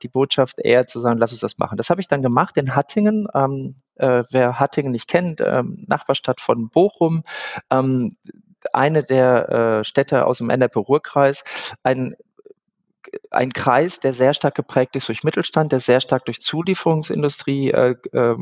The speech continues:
geprägt ist. Und da stellt man sich ja schon die Frage, was machen wir mit denen? Sagen wir jetzt denen einfach nur, „Ihr dürft nicht weiter wirtschaften, weil, ähm, ihr seid Zulieferer für die Autoindustrie“? Oder helfen wir dort in die Transformation zu kommen? Und das haben wir mit der N R P Ruhrkreis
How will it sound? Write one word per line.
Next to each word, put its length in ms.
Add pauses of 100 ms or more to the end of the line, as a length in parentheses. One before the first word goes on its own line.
(120)
geprägt 400
ist. 100
Und 140
da 60
stellt 220
man 120
sich 100
ja 80
schon 180
die 60
Frage, 180
was 140
machen 240
wir 140
mit 180
denen? 220
Sagen 280
wir 140
jetzt 360
denen 260
einfach 340
nur, 300 (260)
„Ihr 120
dürft 260
nicht 160
weiter 320
wirtschaften, 640
weil, 400
ähm, 420
ihr 140
seid 160
Zulieferer 460
für 200
die 140
Autoindustrie“? 760 (480)
Oder 220
helfen 340
wir 60 (400)
dort 280
in 100
die 100
Transformation 640
zu 120
kommen? 280
Und 320
das 160
haben 140
wir 80
mit 160
der 100
N 100
R 60
P 100
Ruhrkreis 640